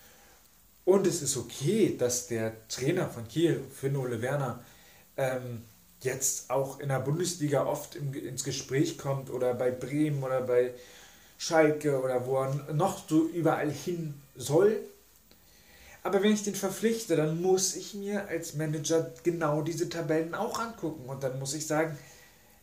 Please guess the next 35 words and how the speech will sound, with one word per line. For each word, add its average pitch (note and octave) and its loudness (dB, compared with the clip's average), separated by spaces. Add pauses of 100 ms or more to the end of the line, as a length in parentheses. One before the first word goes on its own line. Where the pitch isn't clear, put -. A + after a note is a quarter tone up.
(480)
gut, - 0
der C#3 2
hat - -6 (280)
unfassbar F#3+ 0
viel G#3 -4
Glück C4+ -4
gehabt. F#3+ -2 (380)
Aber D#3 -2
das - -4
Glück F3+ 2
kann G3 -2
ich G3+ -4
nicht G#3+ -8
mitkaufen. C#3 -6 (800)
Das D#3 2
funktioniert E3 -2 (120)
einfach C#3 -6
nicht. - -8
Also A#2+ -6
ich A2+ -8
kann's D3 -4
versuchen, C3 -2 (420)
indem C3+ 0
ich C3+ 2
dann B2+ -2
vielleicht B2 -2
noch, A#2+ -8 (1000)
keine A#2+ -4
Ahnung, B2 -2 (680)
ihm D3+ 2
ein A#2+ -2
Glücksschwein F3 2
schenke F3+ -4
zum E3+ -6
Einstand F3 -6